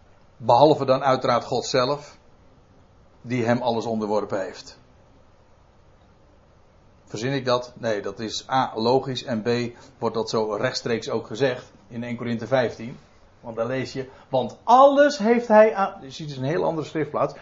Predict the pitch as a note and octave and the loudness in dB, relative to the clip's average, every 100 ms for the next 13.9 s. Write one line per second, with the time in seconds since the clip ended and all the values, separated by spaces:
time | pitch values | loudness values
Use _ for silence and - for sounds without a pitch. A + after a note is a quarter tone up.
0 | - E3 F#3+ - - C4+ C#4 C4+ C4 C4 | -2 0 0 -2 6 10 10 10 6 6
1 | F#3 A3 A3 G3 G#3 F#3 F3 F#3+ D#3+ E3 | 4 4 6 2 4 0 -2 -2 0 -2
2 | D#3+ D#3 D3+ D#3 G3+ A3 A3 B3 - - | -2 -2 -2 2 4 4 2 -2 -4 -16
3 | _ _ - - - - B2+ D#3 C3+ - | _ _ -20 -20 -20 -8 8 10 10 4
4 | - A#2+ C3+ C3+ A#2+ A#2+ A2+ C#3+ A#2+ - | -8 0 2 2 2 2 6 4 4 -4
5 | - - - - - B2+ - - A3+ C4 | -18 -20 -20 -20 -6 -6 -4 6 8 8
6 | F#3+ - D3 B2 B2+ B2 B2+ C#3+ - A#2 | 6 4 -2 0 0 0 -4 -8 -10 -14
7 | F#2 - F#2 A#2 A#2 G#2 - A#2+ D3+ F#3 | -14 -10 -2 -2 2 0 4 8 8 8
8 | C#3 C3 - A#2 A#2 A2+ G2+ A2 G#2+ A#2 | 4 0 -6 -4 -2 -2 -4 -4 -4 -2
9 | G#2 G2+ A2+ G#2 G2 F#2+ G2 D#2+ - - | -4 -4 -6 -4 -4 -6 -8 -12 -14 -20
10 | - A2+ G#2 G2+ F#2 F#2 - A2 - G#2+ | -12 -8 -6 -6 -8 -14 -12 -10 -8 -10
11 | D#2+ - - _ - - C3+ - - - | -12 -16 -20 _ -18 -2 -2 -2 -4 0
12 | A#2 G3+ A3 D#3 C#3 D3+ - B2+ C3 D3+ | 4 6 4 4 0 0 -4 -4 2 4
13 | D3 D#3+ - - C3 B2 A#2+ G#2+ A#2 | 4 2 -6 -2 -2 0 -2 0 -4